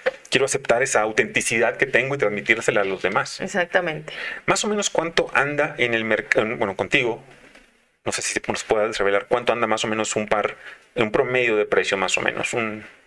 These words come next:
Speaker 2: Entre mil ochocientos y dos mil quinientos pesos.
Speaker 1: Que es un precio súper competitivo, la verdad. Me parece un
Speaker 2: Claro que
Speaker 1: precio,
Speaker 2: sí.
Speaker 1: es un precio súper competitivo para tener un producto.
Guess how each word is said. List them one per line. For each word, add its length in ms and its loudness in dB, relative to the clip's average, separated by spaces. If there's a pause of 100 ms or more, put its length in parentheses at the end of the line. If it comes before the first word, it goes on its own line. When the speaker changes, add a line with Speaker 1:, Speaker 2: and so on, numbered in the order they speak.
(160)
Speaker 2:
Entre 320 2
mil 160 2
ochocientos 680 0
y 40 0
dos 160 0
mil 160 -2
quinientos 460 -4
pesos. 420 -6
Speaker 1:
Que 100 2
es 80 0
un 80 0
precio 240 0
súper 280 0
competitivo, 680 -2 (220)
la 100 2
verdad. 320 0 (180)
Me 100 2
parece 260 0
un 80 2
Speaker 2:
Claro 160 2
que 60 -4
Speaker 1:
precio, 140 2
Speaker 2:
sí. 240 -6
Speaker 1:
es 140 -4
un 80 -4
precio 240 2
súper 300 0
competitivo 600 0 (320)
para 180 2
tener 260 2
un 100 -4
producto. 480 2